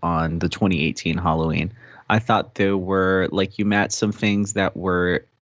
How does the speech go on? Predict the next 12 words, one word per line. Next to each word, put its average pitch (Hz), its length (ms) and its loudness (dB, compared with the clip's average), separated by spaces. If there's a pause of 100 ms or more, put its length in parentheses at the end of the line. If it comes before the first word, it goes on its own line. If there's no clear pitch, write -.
(120)
interesting 143 380 0
about 127 300 2
it - 180 0 (320)
and 113 160 2
some 117 180 2
things 113 260 0
that - 200 -4
didn't 110 300 0
really 107 300 2
quite - 340 -2
come 127 180 -2
together. 131 480 -2